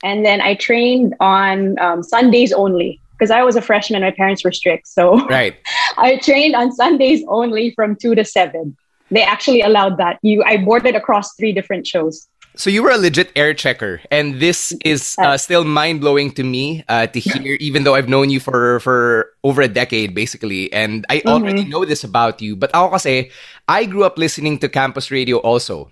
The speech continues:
Speaker 2: And I really wanted
Speaker 1: Mm-hmm.
Speaker 2: to be an air checker. So I obviously never got that chance because when I had my mindset na I was gonna do it, campus radio had reformatted to Barangay L S na for, like, a year or, or, or two by then. So to talk to an actual air checker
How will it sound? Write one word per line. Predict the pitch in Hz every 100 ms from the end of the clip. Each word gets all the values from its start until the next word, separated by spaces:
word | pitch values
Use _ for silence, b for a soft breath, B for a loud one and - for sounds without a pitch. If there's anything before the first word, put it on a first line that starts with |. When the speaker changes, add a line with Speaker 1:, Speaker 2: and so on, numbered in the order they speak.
| _
Speaker 2:
And | 156 196
I |
really | 190 180 220 220
wanted | 180 196 190
Speaker 1:
Mm-hmm. | 165
Speaker 2:
to |
be | 151
an | 147
air | 147 165
checker. | 139 131 - 95 78 _ _ B B
So | - 151
I | 147 175 190 190
obviously | 165 165 165 165
never | 151 147 143
got | 143 127 117
that | 117
chance | - 127 107 107
because | - 131 123
when | 127 127
I | 127
had | 123 127
my | 123 127
mindset | 123 123 151 190 170 127 120
na | 120
I |
was | 120 117
gonna | 107 117
do | 104 98 151
it, | 123 - -
campus | 131 131 139 -
radio | 131 120
had | 117 107
reformatted | 131 127 139 131 117 107 117
to | -
Barangay | 107 113 110 110 107
L | 107 95
S | 101 -
na | 113 98 - B B
for, | 113
like, | 113 -
a |
year | 107 110 143 135
or, | - 113 110
or, | 113 110 104
or | 104 101
two | - 131
by | 98
then. | 95 113 101 82 82
So | - 120 117
to | 113 139 - -
talk | 151 156 -
to | 151
an | 135
actual | 127 127 - 135
air | 120 120
checker | - 113 - 92